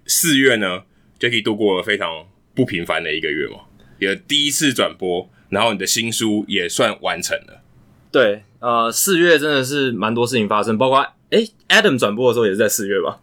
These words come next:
Speaker 1: 对，
Speaker 2: 第一次。
Speaker 1: 可是我，这不是我第一次，
Speaker 2: 对啊，对。
Speaker 1: 所以对我来讲，可能不是像第一次，啊，这个这么，这么重要。
Speaker 2: 对，但这一个月确实，这一个月结束之后，诶，五月份这一个月有一个更重要的事情，就是我的，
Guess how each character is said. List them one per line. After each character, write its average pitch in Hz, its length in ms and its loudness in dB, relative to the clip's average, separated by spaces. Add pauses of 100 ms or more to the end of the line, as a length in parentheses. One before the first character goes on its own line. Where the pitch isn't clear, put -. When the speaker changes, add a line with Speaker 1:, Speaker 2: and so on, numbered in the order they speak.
Speaker 1:
对， 143 160 2
Speaker 2:
第 147 60 4
一 - 20 2
次。 147 100 4
Speaker 1:
可 208 80 10
是 180 60 10
我， 120 160 2
这 165 200 0
不 139 80 -4
是 156 80 2
我 117 100 4
第 110 180 -2
一 107 60 -4
次， - 160 -2
Speaker 2:
对 123 100 6
啊， 104 160 2
对。 - 20 -2
Speaker 1:
所 113 100 2
以 104 40 4
对 135 80 6
我 123 80 6
来 110 80 4
讲， 98 320 0
可 - 120 -6
能 104 200 -2
不 - 140 -10
是 139 120 0
像 143 200 4
第 139 80 -4
一 139 160 -6
次， 110 400 0
啊， 95 160 0
这 120 80 -2
个 104 220 2
这 120 120 -2
么， 104 140 0 (400)
这 170 100 0
么 139 80 2
重 131 240 4
要。 113 300 0 (180)
Speaker 2:
对， 120 160 2
但 202 400 0
这 208 180 2
一 190 100 2
个 160 160 -2
月 165 260 4
确 139 240 0
实， 107 320 -6 (260)
这 175 200 -2
一 151 100 0
个 151 80 0
月 151 180 2
结 113 200 -6
束 123 160 -4
之 113 180 -6
后， 110 280 2
诶， 127 200 0
五 120 140 0
月 139 120 4
份 123 220 -2
这 131 80 -2
一 123 100 2
个 107 100 -4
月 120 440 0
有 107 160 0
一 120 80 0
个 123 160 0
更 127 220 0
重 127 120 0
要 117 120 0
的 110 60 0
事 113 80 -4
情， 107 100 0
就 107 100 0
是 107 240 0
我 95 140 0
的， 101 60 0